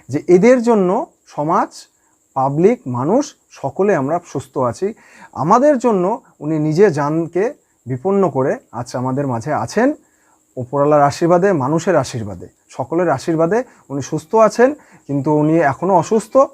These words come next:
আমরা আসলাম কালিয়াগঞ্জ শহর তৃণমূল যুব কংগ্রেসের পক্ষ থেকে। যেহেতু আপনারা সকলেই জানেন, মাননীয় নেত্রী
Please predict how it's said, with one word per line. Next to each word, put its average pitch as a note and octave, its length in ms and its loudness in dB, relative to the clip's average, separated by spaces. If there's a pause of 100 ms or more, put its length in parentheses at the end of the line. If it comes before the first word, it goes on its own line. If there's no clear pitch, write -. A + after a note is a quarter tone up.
(260)
আমরা C#3+ 300 0
আসলাম E3 360 -2
কালিয়াগঞ্জ C3+ 400 -2
শহর B2+ 240 -6
তৃণমূল D3 360 -2
যুব C#3+ 220 0
কংগ্রেসের C#3+ 420 -6
পক্ষ C3+ 240 -8
থেকে। G3 300 -2 (520)
যেহেতু D3+ 320 0
আপনারা E3 280 0
সকলেই F3 400 0
জানেন, D#3+ 280 0 (400)
মাননীয় D3+ 400 -2
নেত্রী E3+ 440 -2